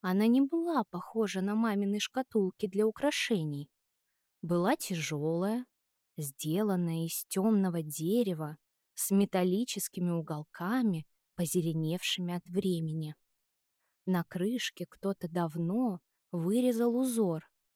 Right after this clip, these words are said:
звёзды, кометы и луну с глазами и улыбкой.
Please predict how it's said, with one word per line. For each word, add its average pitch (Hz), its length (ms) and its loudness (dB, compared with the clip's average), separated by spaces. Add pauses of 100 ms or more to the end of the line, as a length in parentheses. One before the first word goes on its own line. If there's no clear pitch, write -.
(280)
звёзды, 165 840 -4 (220)
кометы 175 840 -2 (340)
и 190 100 2
луну 170 640 2
с 175 120 -6
глазами 185 800 0
и 190 40 -2
улыбкой. 202 920 -2